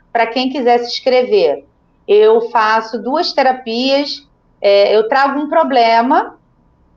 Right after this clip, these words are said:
é, boto duas terapias, só que eles não sabem quais são as terapias, boto o problema.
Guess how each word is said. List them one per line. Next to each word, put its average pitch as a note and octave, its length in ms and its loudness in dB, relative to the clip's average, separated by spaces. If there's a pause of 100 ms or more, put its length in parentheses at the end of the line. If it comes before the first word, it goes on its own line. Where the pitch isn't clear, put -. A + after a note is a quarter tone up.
(100)
é, G#3 220 2
boto A#3+ 380 0
duas C4+ 300 -6
terapias, C4+ 480 -2
só C#4 100 0
que C#4+ 100 -2
eles C4 140 -4
não C#4+ 220 0
sabem C4 340 0
quais B3+ 220 0
são B3 100 -2
as B3 120 -4
terapias, G#3+ 800 -4 (420)
boto A#3 380 2
o B3 40 -8
problema. F#3+ 680 0